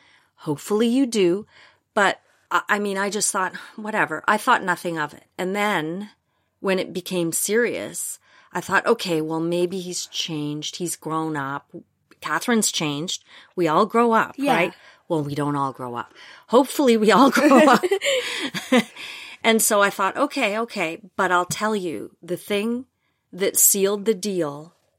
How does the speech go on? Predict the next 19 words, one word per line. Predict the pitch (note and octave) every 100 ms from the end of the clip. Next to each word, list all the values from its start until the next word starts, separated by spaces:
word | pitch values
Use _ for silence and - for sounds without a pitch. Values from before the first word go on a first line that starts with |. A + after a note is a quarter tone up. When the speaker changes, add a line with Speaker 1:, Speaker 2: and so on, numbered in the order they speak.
| _
Speaker 1:
for | -
me | E3+ G3+ B3 D3+ F2 F3+ _ _ _ _
was | F#3 F3+ E3 - - _ _ _ _ -
the | - F3+
way | E3+
you | D3+ D#3+
felt | E3+ - F#2 -
about | - - -
him. | G3+
Speaker 2:
Yes. | G3 E3 E3 - - -
Speaker 1:
'Cause | F3+ E3
I | D#3+
thought, | D#3 D#3+ D3
"You | D#3+
know | E3+ F#3+
what? | G3 F#3 G3+ - _ _ _ _ -
Violet's | D#3 F3 G#3+ A3
there." | D3+ C#3 D#3 C#3+ C3+ G#2 - -
Violet, | D3 D#3+ F3 F#3 G3 G3+ G#3